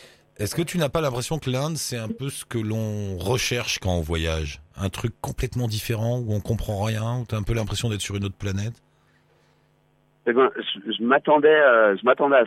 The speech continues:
Speaker 2: ça justement, et, et je suis pas, euh, tellement... Enfin, pour, pour l'instant, euh, ça reste quand même, euh, comment expliquer ça ?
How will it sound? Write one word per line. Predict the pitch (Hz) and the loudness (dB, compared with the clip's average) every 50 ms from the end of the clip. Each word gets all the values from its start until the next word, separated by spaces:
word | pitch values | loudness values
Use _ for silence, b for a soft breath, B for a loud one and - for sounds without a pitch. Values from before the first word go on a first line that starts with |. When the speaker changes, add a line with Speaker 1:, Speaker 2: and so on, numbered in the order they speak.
| - - | 4 2
Speaker 2:
ça | 147 165 | 2 2
justement, | 165 135 127 - _ - 127 123 143 160 175 170 | 2 0 -6 -6 _ 0 2 4 4 4 4 4
et, | 131 107 104 104 - | 2 2 0 0 -2
et | - 107 | -2 -4
je | - | -4
suis | - - 233 | -4 -6 -10
pas, | 214 _ 156 151 160 156 147 131 | -4 _ 4 6 6 6 6 6
euh, | 117 107 _ _ _ - | 4 2 _ _ _ 4
tellement... | 143 139 139 135 131 - | 6 6 6 6 2 -4
Enfin, | - - 135 120 117 - B B B B B B B | -4 -2 0 0 0 -2 B B B B B B B
pour, | - 117 123 120 - - | 0 2 2 2 2 2
pour | 131 127 | 2 4
l'instant, | 127 127 123 _ - 165 170 170 151 | 4 4 2 _ 4 6 6 8 8
euh, | 120 110 107 104 104 98 - | 6 8 8 6 6 4 4
ça | - 117 | 2 2
reste | 107 110 147 - - - | 4 4 0 0 2 0
quand | - 123 | 2 2
même, | 127 143 151 143 | 4 2 2 4
euh, | 123 113 110 107 107 104 104 104 104 104 101 104 101 98 - _ - - - _ - _ _ _ - - _ _ _ _ _ _ _ | 4 6 6 8 6 6 4 4 2 -2 -4 -6 -8 -10 -12 _ -20 -20 -20 _ -20 _ _ _ -20 -20 _ _ _ _ _ _ _
comment | - 123 127 135 | -4 2 2 2
expliquer | 135 - - 123 107 - 117 - | 2 2 -2 -6 0 0 0 4
ça ? | - 117 | 4 2